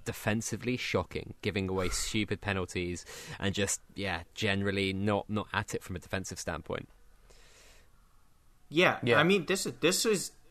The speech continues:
Speaker 2: that's the biggest question mark heading in to this season on top of death for Atalanta, right? Because they sold Gianluca Mancini, who is arguably, they're probably their best defender that they had last season. So you sell him off to Roma.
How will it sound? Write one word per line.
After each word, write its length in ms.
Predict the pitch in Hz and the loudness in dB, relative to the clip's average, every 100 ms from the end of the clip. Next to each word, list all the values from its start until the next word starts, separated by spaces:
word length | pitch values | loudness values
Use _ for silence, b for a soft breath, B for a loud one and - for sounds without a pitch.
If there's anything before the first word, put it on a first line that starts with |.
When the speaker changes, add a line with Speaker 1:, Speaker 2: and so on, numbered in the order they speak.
| - | -8
Speaker 2:
that's 340 | - 165 185 - | 4 4 4 0
the 80 | 135 | 0
biggest 360 | 127 113 - | -2 -2 -6
question 440 | - 110 - - 104 | 0 0 0 -4 -6
mark 280 | 87 - - | -10 -12 -8
heading 300 | 113 104 104 | -6 -4 -6
in 300 | 101 113 127 - _ - - - - | -8 -12 -18 -20 _ -20 -20 -20 -10
to 120 | - | -2
this 180 | 117 107 | 0 0
season 500 | - 120 113 113 104 | 0 0 0 -2 -2
on 140 | 101 | -4
top 280 | 95 117 107 | 2 2 2
of 180 | 101 95 | -2 -6
death 300 | 110 101 - - | -6 -6 -10 -10
for 280 | 101 95 - | -8 -8 -10
Atalanta, 580 | 110 101 104 107 101 95 | -10 -8 -6 -6 -8 -10
right? 320 | 98 120 123 b b | -6 -6 -6 b b
Because 220 | 123 123 | -6 -2
they 220 | 123 120 - | 2 2 0
sold 400 | - - 170 156 | -2 6 8 8
Gianluca 400 | 123 123 123 123 | 6 4 4 2
Mancini, 580 | 113 104 101 123 113 107 | 0 0 -2 -6 -4 -4
who 200 | 107 104 | -4 -6
is 240 | 101 98 - b b b | -8 -8 -10 b b b
arguably, 520 | - 165 139 113 110 104 | 6 6 6 2 0 -4
they're 100 | 101 | -4
probably 340 | - 160 123 | 6 6 6
their 120 | 107 | -2
best 340 | 98 110 - - | -2 -2 -2 -6
defender 600 | 104 - 107 113 139 143 | -8 -4 -4 0 0 0
that 140 | 131 - | -2 -2
they 120 | 131 | -2
had 220 | 139 139 | 0 2
last 280 | 135 135 - | 2 2 0
season. 320 | 143 135 135 | -2 -2 -2
So 300 | 123 123 117 | 2 2 2
you 140 | - 127 | -2 -4
sell 260 | - 170 | 4 6
him 100 | 147 | 6
off 180 | 135 131 | 4 0
to 80 | - | 0
Roma. 500 | 104 113 127 127 127 | 0 2 4 2 2